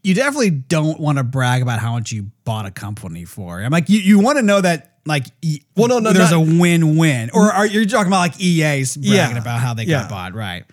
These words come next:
Speaker 2: Which is kind of funny in its own way, but sorry, go ahead.
Speaker 1: Um,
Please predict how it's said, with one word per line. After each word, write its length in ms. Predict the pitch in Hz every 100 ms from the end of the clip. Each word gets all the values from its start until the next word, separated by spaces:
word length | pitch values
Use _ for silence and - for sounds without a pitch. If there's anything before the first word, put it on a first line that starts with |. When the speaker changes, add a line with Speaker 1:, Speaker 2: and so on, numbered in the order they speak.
| _ - - -
Speaker 2:
Which 160 | 214
is 100 | 220
kind 200 | 208 214
of 80 | 185
funny 420 | 175 175 147 135 139
in 100 | 139
its 160 | 131 123
own 80 | 117
way, 80 |
but 200 | 104 104
sorry, 200 | - 80
go 100 | 92
ahead. 120 | 90 - - _ _ _ _
Speaker 1:
Um, 720 | - 165 170 165 156 143 139